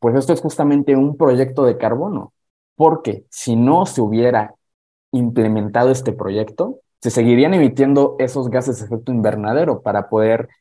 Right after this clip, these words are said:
eh, cumplir con estos flujos de movilidad, ¿no? Entonces, bueno, yo creo que es muy, muy fácil, ¿no? Poder visualizar estos proyectos, ¿no?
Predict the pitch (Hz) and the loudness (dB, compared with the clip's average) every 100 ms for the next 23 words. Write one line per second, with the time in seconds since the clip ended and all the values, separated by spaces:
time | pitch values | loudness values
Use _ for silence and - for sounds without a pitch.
0 | _ _ - 117 110 104 107 104 - 120 | _ _ -2 2 4 4 4 2 0 -2
1 | 123 151 - 131 131 120 123 127 113 110 | 2 2 2 -2 -4 -6 -4 -4 -4 -4
2 | 101 104 107 123 110 95 95 - - _ | -6 -4 2 2 2 0 -10 -14 -18 _
3 | _ _ _ 117 117 135 113 95 - 110 | _ _ _ -4 0 0 -2 -8 -4 -4
4 | 104 98 _ _ _ _ _ _ _ _ | -2 -6 _ _ _ _ _ _ _ _
5 | 123 123 131 131 127 113 107 104 101 104 | 0 2 2 4 4 4 2 -2 -6 -4
6 | 123 123 135 139 143 127 120 139 143 165 | -2 2 4 6 6 4 0 0 2 0
7 | 151 110 107 131 127 123 127 113 113 110 | 0 -4 -6 -6 0 0 0 0 0 0
8 | 113 113 117 110 - 101 104 - 92 95 | 0 0 -2 -6 -4 -2 -2 -4 -10 -8
9 | 107 131 | -4 -4